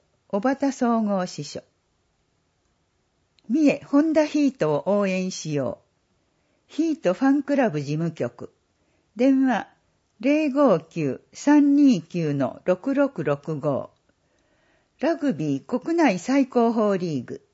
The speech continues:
エヌティーティージャパンラグビーリーグワン二千二十五、二千二十六で戦う三重ホンダヒートがホストゲームを開催します。先着千百人は特別料金で観戦することができます。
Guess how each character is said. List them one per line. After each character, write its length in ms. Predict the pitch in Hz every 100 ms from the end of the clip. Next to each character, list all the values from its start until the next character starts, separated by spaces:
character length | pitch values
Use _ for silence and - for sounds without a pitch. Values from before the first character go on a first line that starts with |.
| _ _ -
エ 80 | 240
ヌ 180 | 302
テ 120 | 302 285
ィ 120 | 277
ー 40 |
テ 160 | 254 240
ィ 200 | 202 135
ー 20 |
ジ 100 | 214
ャ 20 |
パ 220 | 214 349 320
ン 160 | 190
ラ 100 | 180
グ 200 | 190 269
ビ 200 | 247 254
ー 20 |
リ 220 | 233 226 220
ー 40 |
グ 160 | 202 190
ワ 140 | 160
ン 140 | 113 -
二 100 | 196
千 380 | 220 339 330 226
二 180 | 208 208
十 280 | 175 147 139
五、 280 | 147 147 -
二 140 | 175
千 320 | 196 330 302 214
二 180 | 214
十 260 | 170 165 147
六 380 | 143 143 147 - -
で 120 | 156
戦 320 | - 175 170 165 160
う 160 | 156 151 _ _ _
三 160 | 262 311
重 60 | 185
ホ 160 | 262
ン 100 | 269
ダ 160 | 269 240
ヒ 240 | 247 233
ー 20 | 190
ト 180 | - 156
が 180 | 151 -
ホ 140 | -
ス 120 | 240 -
ト 160 | 330
ゲ 200 | 294 330
ー 60 | 285
ム 180 | 156 135
を 60 |
開 200 | 135 208
催 320 | 196 - 165
し 180 | 165 -
ま 140 | 139 135
す。 200 | - _ _ _ _ _ _ _ _ _
先 320 | - 294 302
着 260 | 311 285 254
千 260 | 320 311
百 340 | 269 180 - 175
人 260 | 165 156
は 160 | 147 -
特 260 | 208 -
別 260 | 294 320 311
料 240 | 302 311
金 240 | 285 156 143
で 140 | 139
観 260 | 139 233 240
戦 220 | 226 226
す 160 | - 196
る 100 | 190
こ 160 | 180
と 120 | 175
が 140 | 160 131
で 140 | 127
き 160 | 127 127
ま 140 | 113
す。 200 | 143 -